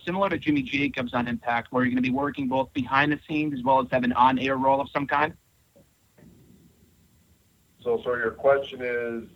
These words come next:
Speaker 2: will Jimmy Jacobs be working both on air and behind the scenes?
Speaker 1: Well, if you will have a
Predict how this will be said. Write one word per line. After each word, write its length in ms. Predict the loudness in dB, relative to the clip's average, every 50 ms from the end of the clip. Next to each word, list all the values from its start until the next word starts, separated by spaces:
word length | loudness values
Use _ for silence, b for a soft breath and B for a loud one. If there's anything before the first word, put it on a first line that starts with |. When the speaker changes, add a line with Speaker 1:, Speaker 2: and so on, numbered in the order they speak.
| _ _ _ _ _ _
Speaker 2:
will 320 | -8 -8 -6 -6 -8 -10 -14
Jimmy 260 | -16 -14 -14 -12 -14
Jacobs 400 | -10 -8 -8 -8 -8 -8 -12 -16
be 160 | -14 -14 -14 -10
working 460 | -6 -4 -4 -4 -4 -8 -12 -10 -6
both 220 | -4 -4 -4 -4 -6
on 320 | -8 -6 -6 -6 -6 -8
air 160 | -8 -8 -8 -8
and 160 | -10 -8 -8
behind 340 | -6 -4 -4 -4 -6 -6 -8
the 80 | -12 -12
scenes? 280 | -14 -14 -14 -14 -18 -20 -20 -20 -20 -20 _ _ _ _ _ _ _ _ _ _ _ _ _ _
Speaker 1:
Well, 160 | 6 6 6
if 120 | 6 4 0
you 140 | -2 0
will 120 | 2 4 6
have 140 | 6 6 6
a 80 | 4